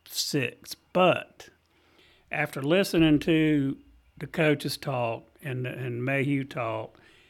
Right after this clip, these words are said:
and after watching highlights of some of these players, and knowing, because I watched every single game for the last,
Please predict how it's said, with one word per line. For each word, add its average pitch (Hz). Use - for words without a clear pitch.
and 135
after 131
watching 151
highlights 139
of 120
some 143
of 135
these 131
players, 123
and 131
knowing, 156
because 135
I 139
watched 135
every 170
single 160
game 139
for 127
the 127
last, 135